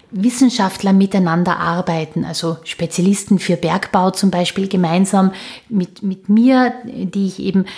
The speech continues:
eine Textilspezialistin bin, oder mit einer Lederexpertin oder mit Experten für, weiß nicht was,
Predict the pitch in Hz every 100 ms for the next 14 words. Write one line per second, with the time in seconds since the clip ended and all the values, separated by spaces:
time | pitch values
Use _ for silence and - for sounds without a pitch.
0 | - - 175 - 175 - 269 285 - 240
1 | 240 220 214 - 208 196 208 214 - 202
2 | 196 190 - - - 185 175 160 156 -
3 | - 180 233 247 233 226 - 196 185 190
4 | 196 190 185 185 175 170 165 - 254 -
5 | - 208 - - 170 180 196 190 - 180
6 | 175 175 - - - 175 196 170 -